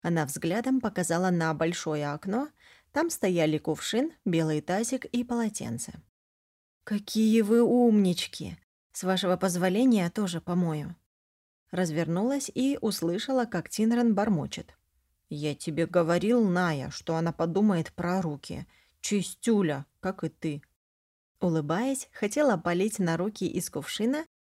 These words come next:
но не успела взяться за ручку. Дивер решил помочь. "Разрешите, госпожа?" Давно я не ухаживал за женщинами. Служанка, что тоже спешила помочь с мытьём рук, ухнула.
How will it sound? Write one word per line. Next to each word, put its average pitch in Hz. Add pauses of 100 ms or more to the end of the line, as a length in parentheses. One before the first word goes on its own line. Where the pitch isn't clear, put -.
но 254
не 302
успела 226
взяться 185
за 165
ручку. 156 (320)
Дивер 233
решил 156
помочь. - (1040)
"Разрешите, 151
госпожа?" 170 (540)
Давно 254
я 214
не 190
ухаживал 160
за 180
женщинами. 143 (840)
Служанка, 247
что 202
тоже 165
спешила 156
помочь 156
с -
мытьём 156
рук, 226 (260)
ухнула. 165